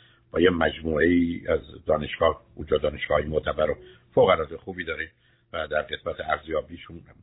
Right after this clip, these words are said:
ببینید، راه ب-، ببرید به اون جایی که باید برید و یه ارزیابی کامل رو از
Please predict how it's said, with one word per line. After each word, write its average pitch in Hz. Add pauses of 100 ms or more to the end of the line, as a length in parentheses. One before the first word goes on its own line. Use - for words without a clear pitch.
ببینید، 80 (300)
راه 78
ب-، -
ببرید 76 (260)
به 98
اون 90
جایی 98
که -
باید 82
برید 80 (280)
و 104
یه 123
ارزیابی 82
کامل 78
رو 73
از 69